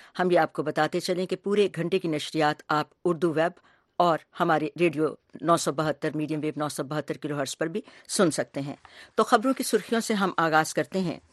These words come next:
امریکہ کے نمائندہ خصوصی برائے افغان مفاہمت زلمے خلیل زاد نے جمعے کے روز پاکستان کے وفاقی دارالحکومت میں پاکستان کے وزیر خارجہ شاہ محمود قریشی اور دیگر پاکستانی حکام کے ساتھ افغانستان میں قیام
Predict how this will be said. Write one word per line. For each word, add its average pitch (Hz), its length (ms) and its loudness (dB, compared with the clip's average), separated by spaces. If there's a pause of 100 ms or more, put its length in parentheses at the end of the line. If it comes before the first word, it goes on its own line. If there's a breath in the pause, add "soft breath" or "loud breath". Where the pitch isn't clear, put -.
(340 loud breath)
امریکہ 233 360 4
کے 285 100 -4
نمائندہ 180 460 4
خصوصی 185 400 -2
برائے 175 300 4
افغان 160 360 2
مفاہمت 160 440 0
زلمے 160 280 2
خلیل 156 300 -2
زاد 147 280 4
نے 196 80 -4 (340 loud breath)
جمعے 226 280 4
کے 226 120 4
روز 160 220 0
پاکستان 170 500 2
کے 196 120 -4
وفاقی 170 400 2
دارالحکومت 156 640 0
میں - 460 -8
پاکستان 202 520 4
کے 175 140 0
وزیر 160 340 2
خارجہ 160 320 4
شاہ 180 260 0
محمود 160 360 0
قریشی 147 380 0
اور 160 160 4
دیگر 156 300 0
پاکستانی 151 500 2
حکام 151 380 0
کے 160 100 -6
ساتھ 165 280 4 (260 loud breath)
افغانستان 170 640 2
میں 160 340 -4
قیام 165 220 6